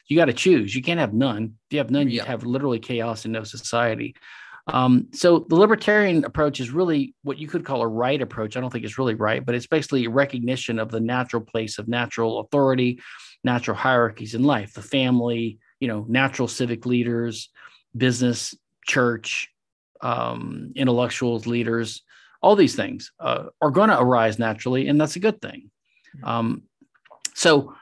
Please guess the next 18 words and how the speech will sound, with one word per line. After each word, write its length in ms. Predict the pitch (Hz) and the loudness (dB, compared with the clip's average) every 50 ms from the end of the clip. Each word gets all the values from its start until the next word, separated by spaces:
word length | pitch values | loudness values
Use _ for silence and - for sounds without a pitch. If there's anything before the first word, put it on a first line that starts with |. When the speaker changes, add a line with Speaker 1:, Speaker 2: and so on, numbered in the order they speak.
| - - - | -20 -10 -2
Speaker 1:
I 100 | 156 156 | -2 -2
think 280 | - - 190 196 185 196 | 2 2 2 2 2 4
what 160 | 180 170 131 | 2 2 4
happens 420 | 131 175 185 - - 151 131 123 | 4 2 2 2 2 2 2 4
is 320 | 131 127 127 127 117 - _ - | 2 2 2 0 -2 -4 _ -4
you 160 | 147 151 160 | -2 0 0
have 120 | 170 160 | 0 0
these 160 | 147 135 120 | 0 0 0
libertarians 640 | 143 139 127 - - - 160 156 143 127 123 113 107 - | 0 -2 -2 -4 -4 -2 -2 0 0 0 0 -2 -4 -4
who 220 | 135 127 123 123 | -4 -4 -4 -4
they 200 | 127 131 135 139 | -4 -4 -4 -2
just 260 | 127 156 147 - - | -2 -2 -4 -4 -6
can't 420 | - - - 156 147 147 143 - _ _ _ | -10 -6 -2 0 0 0 0 -2 _ _ _
use 640 | 120 123 139 139 135 131 131 127 123 123 - - - - | -6 -2 0 0 2 2 0 0 -2 -4 -10 -16 -10 -8
Facebook 500 | 131 123 - - - 120 113 110 - - _ _ _ _ _ _ _ _ _ _ _ _ _ - | -8 -8 -8 -6 -2 -2 -2 -2 -4 -14 _ _ _ _ _ _ _ _ _ _ _ _ _ -2
like 200 | 113 120 113 110 | -2 -2 -2 0
they 160 | - 117 113 | 0 0 0
want, 460 | 117 135 160 147 98 95 - _ - | 2 2 2 2 2 0 -4 _ -20